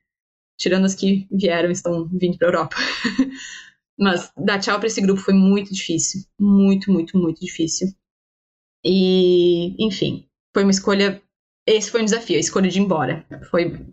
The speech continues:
um dos maiores, assim. E aí, no U K, ah, os desafios foram o frio,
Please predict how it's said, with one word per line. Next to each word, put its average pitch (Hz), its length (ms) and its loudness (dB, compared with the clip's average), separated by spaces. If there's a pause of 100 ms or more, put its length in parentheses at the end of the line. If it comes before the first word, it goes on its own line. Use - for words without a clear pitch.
(140)
um 190 120 0
dos 185 100 2
maiores, 165 460 -2
assim. - 300 -10 (340)
E 190 120 2
aí, 196 300 0
no 240 140 2
U 269 220 2
K, 233 540 0
ah, 202 500 0
os 196 140 -2
desafios 190 680 0
foram 175 480 0
o 190 40 -6
frio, 214 540 0